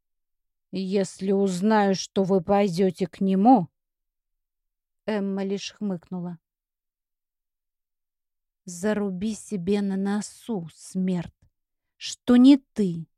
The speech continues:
ни Видигунд, ни ваша распутная ночь для меня ничего не значат». Он продолжал глядеть на неё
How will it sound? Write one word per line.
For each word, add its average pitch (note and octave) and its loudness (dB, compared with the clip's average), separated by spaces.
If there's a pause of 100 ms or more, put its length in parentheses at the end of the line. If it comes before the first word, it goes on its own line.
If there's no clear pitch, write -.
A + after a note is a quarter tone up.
(120)
ни F#3+ 0
Видигунд, G3 -2 (480)
ни F#3 0
ваша F#3+ -2
распутная F#3 -4
ночь G3+ -6 (400)
для F#3+ 0
меня A#3 4
ничего A#3 4
не F3 -2
значат». E3+ -6 (640)
Он A3 0
продолжал A3 4
глядеть A3 2
на G3+ 0
неё G3 0